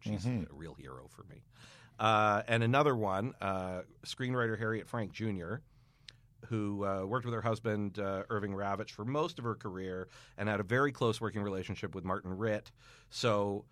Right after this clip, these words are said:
Speaker 1: wrote The Long Hot Summer, uh, wrote Norma Rae, Murphy's Romance, Stanley and Iris. Like, just great.
Speaker 2: Mm-hmm.
Speaker 1: Great. And if you've never seen Norma Rae,
Speaker 2: I haven't.
Speaker 1: yeah, that's a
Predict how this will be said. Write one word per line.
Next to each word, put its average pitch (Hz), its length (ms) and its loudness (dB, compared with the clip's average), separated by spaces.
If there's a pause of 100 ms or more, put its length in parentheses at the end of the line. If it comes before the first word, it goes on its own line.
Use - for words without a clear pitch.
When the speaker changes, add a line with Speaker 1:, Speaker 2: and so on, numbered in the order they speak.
(200)
Speaker 1:
wrote 120 340 2
The 110 80 -2
Long 113 300 2
Hot 98 260 -4
Summer, 131 640 4 (400)
uh, 98 360 6
wrote 113 340 4
Norma 113 400 6
Rae, 127 680 2 (280)
Murphy's 107 420 0
Romance, 120 640 2
Stanley 104 400 0
and 98 80 0
Iris. 117 640 2 (100)
Like, 117 220 0
just - 400 0
great. 95 480 -2 (200)
Speaker 2:
Mm-hmm. 98 200 -2 (180)
Speaker 1:
Great. 85 440 -6 (580)
And 123 220 4
if 120 120 2
you've 123 120 2
never 151 220 4
seen 131 220 2
Norma 107 280 2
Rae, 82 380 -2 (520)
Speaker 2:
I 113 100 -2
haven't. 113 340 -4 (140)
Speaker 1:
yeah, 170 240 -6
that's 165 280 -6
a 87 200 -8